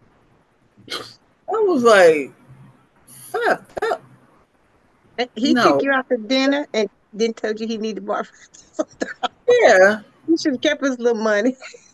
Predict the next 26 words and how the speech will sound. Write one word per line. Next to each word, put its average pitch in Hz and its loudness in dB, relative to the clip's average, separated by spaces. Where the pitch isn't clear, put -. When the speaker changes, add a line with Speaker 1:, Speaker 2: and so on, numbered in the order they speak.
Speaker 1:
I 320 -6
said, 294 2
"You 233 0
better 247 4
go 208 6
ask 208 4
your 170 4
wife," 170 0
'cause 196 -4
he 440 6
was 370 2
married. 381 -2
He 370 -2
was 415 -2
a 330 -8
married 311 -6
guy. 147 -4
So, 466 2
"You 494 4
better 453 4
go 415 6
ask 381 6
your 381 2
wife." 403 2
"Uh, - -10
I, 85 -10